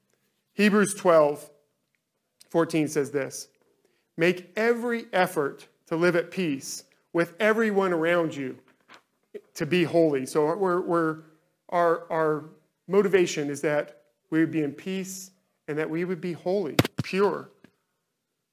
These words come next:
And then it goes on, verse fifteen says, "See to it that no one falls short of the grace of God." That, that's a sermon in itself. "And that no bitter root grows up to cause trouble,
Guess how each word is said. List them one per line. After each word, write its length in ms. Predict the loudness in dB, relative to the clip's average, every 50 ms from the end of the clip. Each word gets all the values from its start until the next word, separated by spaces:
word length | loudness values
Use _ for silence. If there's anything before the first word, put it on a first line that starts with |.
| _ _ _ _ _ _
And 100 | 0 4
then 80 | 4 4
it 100 | 6 6
goes 180 | 6 6 6
on, 160 | 4 4 2
verse 200 | 2 0 0 0
fifteen 340 | 0 0 0 0 0 -2 -2
says, 240 | 0 -2 -4 -4 -4
"See 260 | -2 2 4 4 4 4
to 160 | 4 2 4 4
it 160 | 4 2 0
that 160 | -2 -2 -2
no 180 | 0 2 4 6
one 180 | 6 4 4
falls 300 | 2 2 0 0 0 -2
short 560 | -4 -6 -4 0 0 0 0 0 -4 -8 -14 -20 _ _ _ -8
of 160 | -8 -6 -4
the 80 | -4 -6
grace 440 | -6 -4 -2 0 0 0 0 -2
of 160 | -4 -4 -4 -2
God." 400 | -2 -2 -2 -2 -4 -6 -8 -14 _ _ _ _ _ _ _ _ _ _ _ _ _ _ _ -10
That, 240 | -10 -10 -10 _
that's 220 | -6 -4 -4 -4 -6
a 40 | -6
sermon 320 | -6 -6 -4 -4 -4 -4
in 80 | -6 -6
itself. 520 | -8 -8 -6 -4 -4 -4 -6 -8 -12 -18 _ _ _ _ _ _ _ _ _ _ _ _ _ _ _ -4
"And 140 | 0 2 4
that 160 | 4 2 2
no 460 | 0 2 4 6 8 8 8 8 6 4
bitter 580 | 0 -4 -4 4 8 8 8 10 10 8 6
root 640 | 6 2 2 2 2 2 2 0 -4 -8 -14 -20 -20 _ _ _ _ _ _ _ _ _ _ _ _ _ _
grows 440 | 0 2 4 4 4 2 0 -4 -4
up 260 | -2 -2 -2 -4 -6
to 80 | -10 -14
cause 320 | -10 -8 -8 -8 -8 -10
trouble, 520 | -14 -10 -4 -2 -2 -2 -2 -4 -8 -10